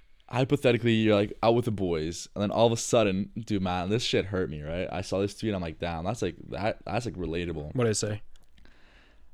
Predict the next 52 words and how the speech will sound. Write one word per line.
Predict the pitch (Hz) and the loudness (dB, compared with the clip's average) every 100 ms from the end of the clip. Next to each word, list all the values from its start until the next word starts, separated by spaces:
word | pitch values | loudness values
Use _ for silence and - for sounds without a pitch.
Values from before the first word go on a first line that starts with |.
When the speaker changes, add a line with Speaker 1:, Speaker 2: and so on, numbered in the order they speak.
| - | -10
Speaker 1:
It's | 101 | -4
like, | 104 | 0
this | 95 98 | 0 2
guy | 117 | 2
and | 120 | 4
his | 98 | 2
girl | 98 95 | 2 2
broke | 80 87 87 90 | 2 -2 -4 -4
up, | 78 - | -6 -6
right? | 73 90 - - - - - - | -6 -6 -8 -16 -20 -20 -16 -6
And | 92 92 87 | -2 -2 -4
a | - | -8
day | 90 101 104 | -2 2 4
later, | 95 95 90 87 | 4 4 2 0
his | 92 - | -4 -4
friends | - 98 104 | -2 -2 -2
were | 98 | -2
going | 95 95 92 | 0 0 -2
through | - 85 | -4 -6
Tinder | - 98 92 85 | -4 -4 -2 -4
and | - 87 | -4 -6
they | |
saw | 90 95 | -4 -2
her | 95 92 | -2 -2
profile | - 90 85 - 82 | -6 -6 -6 -4 -6
pop | - 82 82 - | -6 -8 -6 -6
up. | 78 76 - | -6 -6 -8
And | - 87 | -8 -8
Speaker 2:
A | 87 | -4
Speaker 1:
she's | 90 87 | -4 0
Speaker 2:
day | 104 123 - - | 2 2 -2 -12
Speaker 1:
like, | - | -6
"Dude, | 98 92 | -2 0
no, | |
Speaker 2:
after? | 92 | 0
Speaker 1:
no, | 92 | -2
no, | 85 82 | -4 -6
listen | 90 82 | -8 -8
to | |
this." | 78 - - - - - - - | -10 -12 -16 -18 -20 -20 -20 -8
The | 90 | -6
bio | 82 85 90 101 | -4 -2 2 0
said, | 101 - 80 87 104 - | 0 -4 -6 -6 -8 -16
"Here | - - 92 92 | -20 -10 -6 -6
for | - 87 | -4 -6
a | |
good | 85 80 80 | -4 -6 -6
time, | - 92 95 | -4 -4 -4
not | 82 82 | -4 -4
a | 85 | -4
long | 78 80 | -6 -8
time. | 87 90 95 | -6 -4 -4